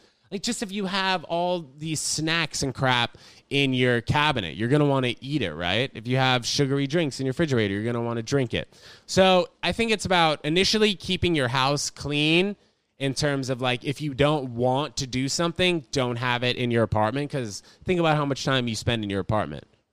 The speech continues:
right? You spend probably almost half the day, twelve hours a day in your apartment.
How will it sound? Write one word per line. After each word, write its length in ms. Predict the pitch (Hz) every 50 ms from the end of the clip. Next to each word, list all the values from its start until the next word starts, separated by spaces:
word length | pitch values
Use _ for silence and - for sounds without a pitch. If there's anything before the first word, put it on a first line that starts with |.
| _ 90
right? 200 | 85 95 110 123
You 100 | 104 120
spend 260 | 113 - 117 110 101 -
probably 400 | 113 110 107 107 113 110 104 -
almost 420 | 113 113 110 107 107 104 98 -
half 280 | 110 110 104 101 - -
the 100 | 104 98
day, 220 | 113 113 90 82
twelve 300 | - - 107 95 95 95
hours 300 | 95 92 95 98 92 87
a 80 | 92 90
day 320 | 98 101 95 90 85 - - - _ _ _
in 100 | - 92
your 100 | 95 92
apartment. 480 | 85 - 107 104 104 82 71 73 62